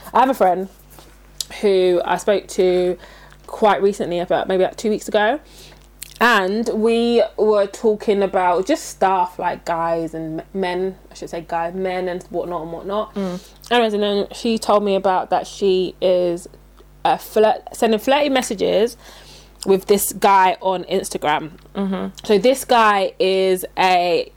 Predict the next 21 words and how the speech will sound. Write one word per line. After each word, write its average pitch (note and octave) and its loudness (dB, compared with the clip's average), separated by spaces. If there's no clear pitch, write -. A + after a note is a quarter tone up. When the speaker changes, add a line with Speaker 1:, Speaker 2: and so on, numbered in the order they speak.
Speaker 1:
I C4 4
wouldn't, A4+ 2
mm, - -10
I A#4 4
don't B4+ 2
know G4+ 4
if - -2
he's C4+ 0
an G3+ 0
influencer, G#3 0
I G3 4
wouldn't B3 0
say F#3+ 0
that, F#3 2
but G3 0
he A#3 0
has A#3 2
a G3+ 0
large G#3+ 4
Instagram G#3 2
following G3 2